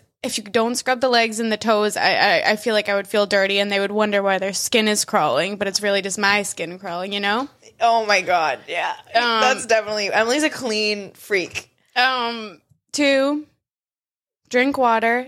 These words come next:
Speaker 1: and eat, otherwise you'll get migraines, and then you'll be pissed, and it's like, fuck, you just spent a day in a body where you have to spend the day in a dark room. That's boring.
Speaker 2: <laughs> Advice you should take yourself. <laughs>
Speaker 1: Don't at me like that. I spent every day in this body.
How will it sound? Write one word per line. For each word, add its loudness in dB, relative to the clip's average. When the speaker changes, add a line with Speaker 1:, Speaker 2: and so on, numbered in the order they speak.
Speaker 1:
and -6
eat, -2
otherwise 2
you'll 2
get 2
migraines, 0
and -18
then -6
you'll 4
be -4
pissed, -2
and -2
it's -4
like, -4
fuck, -8
you -8
just -4
spent 0
a 0
day 2
in 0
a 0
body 2
where -2
you 2
have 0
to -8
spend -2
the 0
day 2
in 0
a -2
dark 0
room. -2
That's -10
boring. -2
Speaker 2:
<laughs> -4
Advice 0
you 0
should -2
take 2
yourself. -2
<laughs> -20
Speaker 1:
Don't -6
at -2
me -12
like -6
that. 0
I 2
spent -2
every 2
day 2
in -2
this -4
body. 0